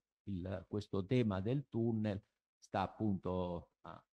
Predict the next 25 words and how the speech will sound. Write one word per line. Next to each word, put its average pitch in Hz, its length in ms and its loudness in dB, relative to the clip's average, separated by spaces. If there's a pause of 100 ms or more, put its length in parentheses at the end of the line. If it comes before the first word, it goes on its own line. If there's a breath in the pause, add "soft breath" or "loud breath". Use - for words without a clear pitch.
(120)
all'inizio, 101 640 0
a - 20 2
metà 104 640 2
o 101 120 4
alla 101 200 6
fine 104 460 6 (360)
di 101 140 -2
questo 104 340 2
percorso. 107 540 4
Direi 113 260 4
che 107 140 4
più 123 160 2
di 110 140 4
questo 107 420 -2
forse 90 320 -4
no, 92 240 -4
non 98 160 -2
si 95 140 -4
può 92 160 -2
dire, 92 360 -2
perché 87 300 -4
no, 80 200 -4 (180)
non 92 180 -4
credo 92 400 -4
che 87 380 -4